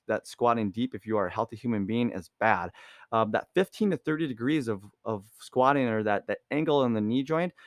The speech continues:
that when I said that's more susceptible for the A C L to have some issues, that kinda makes sense. So when we think of sports, right, when we're landing from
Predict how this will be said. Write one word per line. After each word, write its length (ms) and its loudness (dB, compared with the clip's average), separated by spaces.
that 280 0
when 180 0
I 80 2
said 200 -2
that's 260 -2
more 180 2
susceptible 500 -4
for 100 -4
the 220 -2
A 20 0
C 220 -4
L 100 4
to 80 -6
have 180 0
some 160 -8
issues, 460 -4
that 160 2
kinda 240 0
makes 320 0
sense. 400 -2
So 140 -4
when 140 0
we 80 -2
think 220 -6
of 120 -6
sports, 640 0
right, 260 2
when 140 0
we're 140 4
landing 760 0
from 500 4